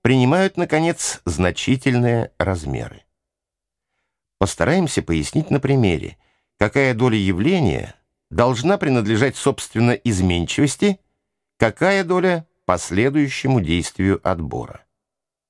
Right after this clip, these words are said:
Выше мы пытались объяснить себе происхождение симметрического цветка из правильного, указывая на целый ряд переходных форм.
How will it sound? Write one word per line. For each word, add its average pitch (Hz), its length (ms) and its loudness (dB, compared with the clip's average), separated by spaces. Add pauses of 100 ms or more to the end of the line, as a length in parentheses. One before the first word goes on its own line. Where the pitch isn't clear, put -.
(580)
Выше 143 440 0
мы 87 120 2
пытались 127 400 0
объяснить 82 460 -2
себе 143 320 2
происхождение 82 920 0
симметрического 92 920 -2
цветка - 600 -2 (360)
из 175 180 0
правильного, 85 840 -2 (800)
указывая 107 560 2
на 90 100 2
целый 98 340 2
ряд 170 320 0 (320)
переходных 110 580 0
форм. 67 380 -4